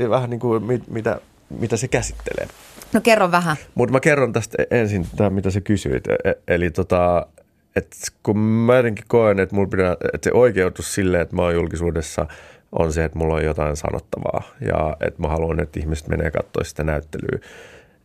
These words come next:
Speaker 1: niin nyt mulla ei oikein oo sitä oikeutusta. Niin siksi mä olin vähän, että m-, mitä ihmettä mä täällä teen. En, mä,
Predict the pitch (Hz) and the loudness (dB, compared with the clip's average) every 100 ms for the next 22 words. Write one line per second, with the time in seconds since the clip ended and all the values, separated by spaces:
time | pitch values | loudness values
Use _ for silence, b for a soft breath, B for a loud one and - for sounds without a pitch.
0 | _ - - - 90 87 85 87 95 87 | _ -20 -18 -8 -2 0 2 2 0 2
1 | 87 82 82 80 85 85 76 - - - | 2 2 2 2 2 2 0 -4 -4 -2
2 | - - - - - - - - - 87 | -2 -2 -6 -6 -12 -14 -16 -12 -4 -2
3 | 87 85 85 85 - 98 - - 82 80 | 0 -2 -4 -6 -4 -4 -4 -2 0 0
4 | 78 78 76 80 82 - 85 82 78 80 | 0 -2 -4 -6 -6 -6 -6 -2 -2 -2
5 | 76 67 - 80 - 50 50 78 73 - | -4 -10 -8 -6 -2 -2 -4 -4 -4 -4
6 | - - 80 80 82 90 | -8 -4 -4 -2 -6 -6